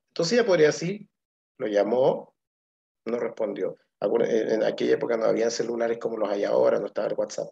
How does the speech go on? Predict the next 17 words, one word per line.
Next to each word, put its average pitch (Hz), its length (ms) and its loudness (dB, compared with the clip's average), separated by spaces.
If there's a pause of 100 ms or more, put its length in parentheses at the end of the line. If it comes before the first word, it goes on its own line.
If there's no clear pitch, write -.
(800)
Entonces, 165 540 2 (420)
ella 165 260 2
puede 131 180 2
haber 127 120 -4
dicho, - 360 -6 (140)
"Yo 147 80 -6
llamé, 147 560 0 (720)
no - 80 -8
me 123 80 -6
respondió". 107 720 -6 (1000)
<coughs> - 640 2 (560)
Volví 120 240 -2
a 127 60 4
llamar, 117 420 -2 (720)
no 113 120 -10
me 107 80 -6
respondió. 98 680 -4